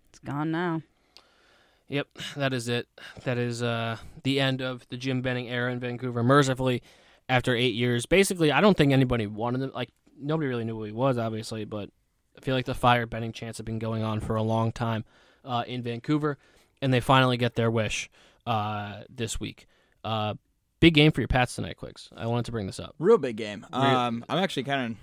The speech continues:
Speaker 3: very nervous. I haven't got the bye yet.
Speaker 2: Six Super
Speaker 3: Uh,
Speaker 2: Bowls. You have nothing to be
Speaker 3: you have to
Speaker 2: nervous
Speaker 3: play these
Speaker 2: about.
Speaker 3: guys twice, and, and the Titans have the easiest schedule remaining.
Speaker 2: They
Speaker 3: I
Speaker 2: do.
Speaker 3: mean, they get to play, like,
Speaker 2: Well,
Speaker 3: the
Speaker 2: they did lose
Speaker 3: Jags, Dolphins.
Speaker 2: They did just lose to the Texans,
Speaker 3: We have to
Speaker 2: so.
Speaker 3: play the Colts and the Bills twice. Like,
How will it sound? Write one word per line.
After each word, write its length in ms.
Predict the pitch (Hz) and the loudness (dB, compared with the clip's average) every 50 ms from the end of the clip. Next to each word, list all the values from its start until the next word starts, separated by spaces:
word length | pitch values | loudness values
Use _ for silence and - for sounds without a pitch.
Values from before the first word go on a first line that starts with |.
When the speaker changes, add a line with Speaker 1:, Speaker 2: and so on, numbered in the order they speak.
| - - - _ _ - - | -20 -20 -20 _ _ -8 -6
Speaker 3:
very 180 | 143 123 110 | -4 -4 -4
nervous. 380 | 107 110 104 101 98 - - - - | -4 -6 -6 -8 -8 -8 -10 -8 -6
I 180 | 131 139 139 123 123 - - 147 - _ _ _ _ _ _ _ _ _ _ _ _ _ _ _ _ - | -6 -6 -6 -8 -16 -20 -20 -20 -20 _ _ _ _ _ _ _ _ _ _ _ _ _ _ _ _ -4
haven't 180 | - 156 175 151 | -2 -2 2 2
got 100 | 160 147 | 2 0
the 80 | 135 | 2
bye 260 | 110 139 131 139 143 | 2 4 6 6 6
yet. 400 | 143 143 143 143 139 135 135 120 | 6 6 6 6 6 6 4 4
Speaker 2:
Six 280 | - - - 185 - - | 2 2 0 0 0 2
Super 180 | - 135 123 123 | 2 4 4 4
Speaker 3:
Uh, 280 | 120 120 117 117 117 | 2 0 -2 -2 -4
Speaker 2:
Bowls. 120 | 113 113 156 | -4 -6 -6
You 60 | 165 | -8
have 100 | 160 143 | -8 -6
nothing 280 | 131 127 120 - 117 | -6 -8 -6 -6 -10
to 40 | 110 | -10
be 60 | 113 | -8
Speaker 3:
you 60 | 104 143 | -10 -10
have 80 | - | -10
to 40 | - | -10
Speaker 2:
nervous 60 | - | -4
Speaker 3:
play 120 | - 196 185 | -2 0 0
these 100 | 262 247 | 0 0
Speaker 2:
about. 100 | 165 175 | 2 2
Speaker 3:
guys 120 | 160 147 - | 2 2 0
twice, 760 | - - - 123 131 139 143 143 143 143 - - - - _ _ _ _ _ _ - | -4 -4 0 4 4 6 6 6 4 4 2 -2 -6 -6 _ _ _ _ _ _ -2
and, 160 | 143 151 165 - | -2 -2 0 0
and 260 | 165 170 160 156 147 - | 2 2 2 2 0 0
the 160 | 147 147 139 - _ _ _ _ _ - | 0 0 0 0 _ _ _ _ _ -14
Titans 380 | - - 202 233 226 190 156 160 | -2 4 4 4 4 4 -4 -4
have 80 | 147 | -4
the 120 | 147 135 - | -4 -4 -2
easiest 360 | 151 165 180 185 175 147 - | -2 -2 0 2 0 0 -2
schedule 340 | - 151 139 139 120 117 104 | 0 2 0 0 0 -2 -6
remaining. 340 | 78 73 107 104 82 - - | -6 -8 -8 -10 -10 -8 -2
Speaker 2:
They 60 | - | -2
Speaker 3:
I 40 | 123 | 0
Speaker 2:
do. 160 | 110 110 117 | 0 0 0
Speaker 3:
mean, 260 | 117 127 143 131 107 127 | 0 -4 -6 -6 0 2
they 100 | 151 151 | 2 2
get 100 | 160 - | 2 0
to 60 | - | 2
play, 140 | 185 165 147 | 2 4 4
like, 100 | 135 127 | 2 2
Speaker 2:
Well, 60 | 131 | 2
Speaker 3:
the 40 | 131 | 2
Speaker 2:
they 40 | 127 | 4
did 160 | 135 143 135 | 6 8 8
lose 100 | 139 147 | 8 8
Speaker 3:
Jags, 180 | 156 151 135 - | 6 4 2 0
Dolphins. 600 | - 123 135 139 139 - 147 143 143 139 139 131 | 2 6 6 6 4 4 0 0 0 0 0 0
Speaker 2:
They 60 | 139 | 2
did 140 | 131 143 143 | 2 2 2
just 140 | 143 131 - | 2 2 4
lose 140 | 139 131 117 | 4 4 4
to 60 | 123 | 2
the 80 | 117 110 | -2 -2
Texans, 420 | - 113 - - - - - - 135 | -2 -4 -6 -6 -12 -16 -10 0 2
Speaker 3:
We 100 | 175 214 | 2 2
have 60 | 196 | 4
to 40 | 202 | 6
Speaker 2:
so. 20 | |
Speaker 3:
play 60 | 240 214 | 4 4
the 60 | 180 | 4
Colts 400 | - - - 165 175 202 - - | 4 2 2 4 2 2 0 -2
and 240 | - 160 165 160 147 | -4 -2 -2 -2 -2
the 40 | |
Bills 280 | 123 147 147 151 147 - | 0 0 0 0 0 -2
twice. 460 | - - 131 127 135 165 175 - - | -6 -6 -4 -2 -2 -2 -4 -6 -8
Like, 180 | 127 135 - | -10 -10 -12